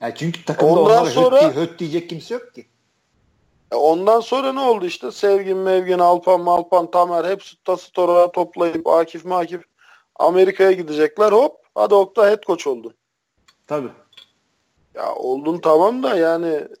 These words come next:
Speaker 2: bu, bu, bu alanda benim o zaman bir donanımım yoktu ki.
Speaker 1: Ama işte bir de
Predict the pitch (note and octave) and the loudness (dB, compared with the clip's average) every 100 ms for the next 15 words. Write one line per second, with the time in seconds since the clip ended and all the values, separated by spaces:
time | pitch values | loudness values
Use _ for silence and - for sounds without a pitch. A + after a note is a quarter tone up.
0 | - - - - - D3+ F3 E3+ E3+ G3 | -20 -20 -18 -20 -14 -8 -8 -4 -4 -2
1 | F3+ G3 A#3 G3 F3 E3 D#3+ D#3 D#3 D#3+ | 2 6 6 6 4 2 2 2 0 0
2 | D#3 D3+ D3+ D3+ D3 D3 D3 D3 D3+ D#3+ | 0 2 2 0 0 0 0 -6 -10 -12
3 | F3+ G3+ - - - - _ _ _ _ | -8 -10 -10 -20 -20 -20 _ _ _ _
4 | _ _ _ - _ - A#2+ A#3 - F#3+ | _ _ _ -20 _ -8 -6 -6 -2 -2
5 | - - - E3+ D4+ - - | -4 -14 -8 -4 -2 -4 -14